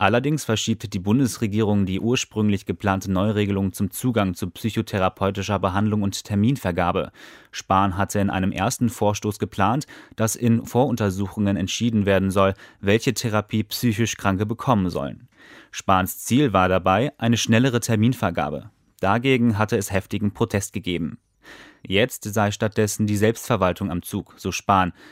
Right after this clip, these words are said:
Der gemeinsame Bundesausschuss von Krankenkassen, Kliniken und Ärzteschaft soll Vorschläge ausarbeiten, wie die Behandlung besser strukturiert und koordiniert werden kann.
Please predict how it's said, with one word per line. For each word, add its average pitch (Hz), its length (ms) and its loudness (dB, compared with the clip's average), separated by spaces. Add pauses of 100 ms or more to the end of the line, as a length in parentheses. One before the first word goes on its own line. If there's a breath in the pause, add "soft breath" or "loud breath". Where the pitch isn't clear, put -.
(220 loud breath)
Der 113 60 2
gemeinsame 113 560 4
Bundesausschuss 110 760 0
von 92 220 -2
Krankenkassen, 104 800 -2
Kliniken 107 560 2
und 95 100 -2
Ärzteschaft 104 680 -2 (240 loud breath)
soll 110 160 0
Vorschläge 98 580 0
ausarbeiten, 98 880 0
wie 113 120 0
die 131 120 0
Behandlung 107 560 2
besser 95 280 0
strukturiert 101 680 -4
und 110 180 -2
koordiniert 107 600 0
werden 82 280 -6
kann. - 320 -8